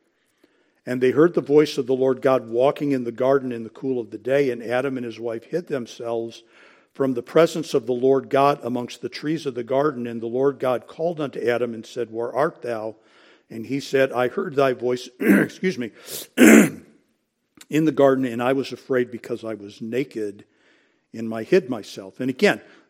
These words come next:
the, the story is told factually. I'm not calling any of the facts into question. I'm not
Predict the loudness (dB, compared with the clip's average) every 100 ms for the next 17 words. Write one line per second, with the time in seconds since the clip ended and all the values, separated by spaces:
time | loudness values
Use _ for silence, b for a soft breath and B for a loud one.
0 | -2 -2 0 -2 -4 4 6 6 4 -2
1 | -4 -4 -4 2 2 2 2 4 4 -2
2 | -6 -4 -4 -4 -4 -2 0 -2 0 2
3 | 2 -2 -10 -6 -6 -2 0 0 -4 -6
4 | -6 -10 -10 -8 -8 -10